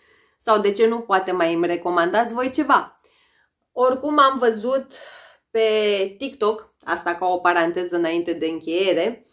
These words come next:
am văzut pe TikTok un videoclip cu o clonă de Angel's Share de la Zimaia.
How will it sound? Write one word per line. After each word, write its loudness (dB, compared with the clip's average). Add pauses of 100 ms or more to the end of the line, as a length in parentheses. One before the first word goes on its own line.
(380)
am 2
văzut 0
pe 2
TikTok -6
un 0
videoclip -2 (800)
cu -4 (480)
o 2
clonă 4
de -2
Angel's 0
Share -4
de -4
la 4
Zimaia. 2